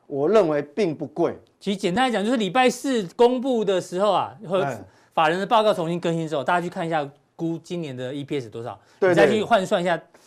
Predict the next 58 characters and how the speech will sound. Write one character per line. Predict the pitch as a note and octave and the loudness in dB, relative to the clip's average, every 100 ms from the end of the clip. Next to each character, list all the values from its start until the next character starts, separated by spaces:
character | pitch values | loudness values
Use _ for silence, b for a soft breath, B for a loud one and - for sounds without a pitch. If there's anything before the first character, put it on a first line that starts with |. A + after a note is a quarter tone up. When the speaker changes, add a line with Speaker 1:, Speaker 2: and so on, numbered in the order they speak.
| b C3+ | b -12
Speaker 2:
礼 | C3+ | 0
拜 | G3+ | 0
四、 | E3+ G#3+ | 2 -4
礼 | B2+ | -4
拜 | E3+ | -2
五 | C3+ | -4
的 | G#2+ | -6
价 | - C#3+ | -6 -4
位， | C3 B2 | -4 0
大 | G#3+ | 2
概 | C#4+ | 2
本 | B2+ C3+ | 0 -10
益 | |
比 | C#3 G#2+ | -10 -14
是 | A#2+ | -2
多 | B2 | 4
少？ | G#3+ | 4
Speaker 1:
如， | |
如 | |
果 | C4+ D4+ | 6 6
是 | - C4+ | 4 2
在 | B3+ | 2
三， | A#3 A#3+ B3+ B3 - | 4 6 4 0 -6
一 | F#3+ A3+ | -2 4
样 | B3 G#3+ | 4 6
在 | A#3 A3 | 4 4
三 | - A3+ A#3+ | 4 2 2
十 | - C#3+ D3+ | -4 -6 -6
左 | D3+ B2+ C3 | -4 -4 2
右 | F3+ A#2+ G#2 | 2 2 -2
哈， | A#2 | -8
Speaker 2:
嗯。 | D#3+ G#2 _ - | -8 -14 _ -6
Speaker 1:
我 | F3+ | 4
把 | F#3+ | 4
它 | A3 | 4
打 | C3+ | -4
折 | A2+ D3 | -2 -2
扣 | D#3 F3 | 2 2
嘛， | A#2 G2+ _ | 2 -8 _
Speaker 2:
是。 | C3+ G#2 _ | -20 -20 _
Speaker 1:
算 | - B3 A#3 | -4 -2 -2
三 | - B3 C4 | 0 2 2
十 | - F3+ | -2 -4
左 | - D3 | 0 2
右 | F#3+ | 2
的 | E3+ | 2
话， | F3+ | 0
我 | D#3 C#3 D#3 | 0 -2 2
认 | A3+ E3 | 4 4
为 | D#3 | 0
其 | D3 C#3 | -2 -6
实 | |
现 | D3 F3+ | -4 -4
在 | D3+ | -2
这 | D#3 | -4
个 | |
价 | C#3+ C#3+ | -2 -2
位 | C#3+ | -2